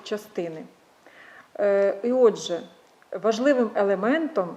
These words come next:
саме є виконання практичних завдань, тобто, е, тих завдань, е, які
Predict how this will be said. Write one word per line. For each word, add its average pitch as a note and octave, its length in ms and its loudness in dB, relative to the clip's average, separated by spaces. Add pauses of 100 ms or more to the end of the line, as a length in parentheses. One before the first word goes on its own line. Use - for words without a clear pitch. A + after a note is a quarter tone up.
(140)
саме A3+ 400 0
є A#3+ 220 4
виконання A3 800 0
практичних G#3+ 880 -6 (200)
завдань, F#3+ 680 -4 (380)
тобто, F#3 500 0 (560)
е, G3 480 2 (120)
тих C4 260 4
завдань, G#3+ 680 0
е, F#3 380 -6
які A3+ 560 0